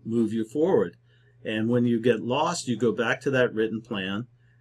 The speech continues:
and look at it again and say, "Okay, well, I'm here,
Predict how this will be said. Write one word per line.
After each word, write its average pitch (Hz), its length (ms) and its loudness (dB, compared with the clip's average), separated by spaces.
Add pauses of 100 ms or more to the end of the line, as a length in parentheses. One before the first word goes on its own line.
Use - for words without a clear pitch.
(140)
and 110 420 -4
look 131 260 2
at 131 200 4
it 120 100 4
again 104 400 -2
and 123 140 -2
say, 110 220 -2
"Okay, 117 400 0
well, 107 220 -2
I'm 131 240 -4
here, 113 460 0